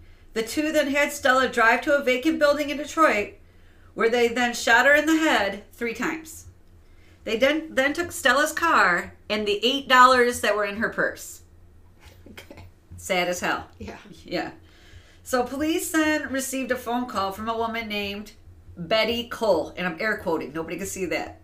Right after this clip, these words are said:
Speaker 1: Betty Cole. Betty told police that her sister Annie Cole was missing. So this is Annie Cole pretending to be Betty.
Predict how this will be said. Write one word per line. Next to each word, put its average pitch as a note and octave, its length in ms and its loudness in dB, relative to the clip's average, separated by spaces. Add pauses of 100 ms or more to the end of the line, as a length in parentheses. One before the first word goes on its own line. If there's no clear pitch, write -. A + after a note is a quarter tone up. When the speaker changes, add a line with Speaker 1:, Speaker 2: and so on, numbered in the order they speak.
Speaker 1:
Betty F3+ 340 -4
Cole. - 380 -4 (840)
Betty D#4 300 2
told B3+ 320 -2
police A#3+ 300 -4
that A#3 120 0
her B3 80 2
sister A#3+ 540 0
Annie F4+ 360 0
Cole B3 360 2
was D#4 180 -4
missing. G3 600 -6 (720)
So A#3 160 -2
this B3+ 140 0
is D4 120 -2
Annie C4+ 300 0
Cole G#3+ 440 -4 (560)
pretending G#3 420 -6
to G3 60 -8
be F3 100 -8
Betty. - 420 -6